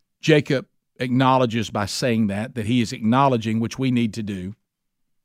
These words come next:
when we ask for God to bless us. You know what we have to acknowledge first? When Jacob says to him, "Bless me," right there, you know what he's saying? "You can bless me. I acknowledge you're superior to me.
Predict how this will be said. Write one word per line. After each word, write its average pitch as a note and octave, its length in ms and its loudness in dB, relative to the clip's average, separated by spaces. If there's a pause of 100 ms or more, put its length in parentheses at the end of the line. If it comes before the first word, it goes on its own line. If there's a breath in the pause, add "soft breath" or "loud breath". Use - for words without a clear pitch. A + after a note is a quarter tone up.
(340)
when A#2 140 4
we A#2 120 2
ask A2+ 240 0
for A#2 120 -4
God A2+ 300 0
to A2+ 80 -6
bless A#2+ 340 -2
us. - 180 -6
You A2+ 60 0
know B2 100 2
what A#2 60 0
we G#2+ 60 0
have A#2+ 140 0
to B2 80 -2
acknowledge A#2 380 0
first? B2+ 220 -2 (260 loud breath)
When C3 160 0
Jacob E3 400 2
says - 360 2
to B2+ 80 -4
him, A#2 400 0 (460 soft breath)
"Bless E3 400 4
me," D3+ 260 0 (1300)
right F#3 320 4
there, D#3 360 2
you C#3 80 0
know D3+ 100 0
what C#3 100 0
he's C#3 120 0
saying? D#3 440 0 (160 soft breath)
"You G#3 260 6
can C#4 440 2
bless C3+ 380 0
me. - 140 -20 (1120 soft breath)
I A3+ 280 6
acknowledge B3 680 2
you're B3+ 220 0
superior C#4 800 2
to F3 140 -4
me. B2+ 300 -6